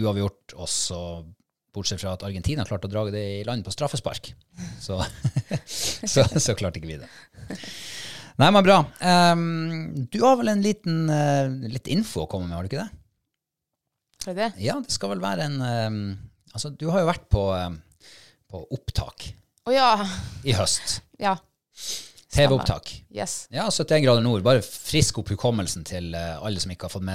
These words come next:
Speaker 2: Ja,
Speaker 1: seg.
Speaker 2: syttién grader nord team.
Speaker 1: Ja.
Speaker 2: Ehm, og det er jo kommet, eh, ut, eh, i hvert fall i dag fikk nå jeg med det da, at, ehm, nittende januar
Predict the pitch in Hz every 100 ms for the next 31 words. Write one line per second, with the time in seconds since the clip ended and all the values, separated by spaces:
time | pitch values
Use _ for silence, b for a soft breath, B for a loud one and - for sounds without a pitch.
0 | 90 190 - 151 - 254 269 262 214 208
1 | 202 - 233 220 147 - - 143 - _
2 | _ _ - 196 190 190 185 185 - 233
3 | 226 269 254 233 220 208 226 214 196 196
4 | 190 185 214 214 - 202 185 185 180 180
5 | 180 220 - 240 208 220 202 - - 214
6 | 208 175 95 139 180 - 196 - 196 190
7 | 185 185 - - 233 277 _ 202 196 190
8 | 208 254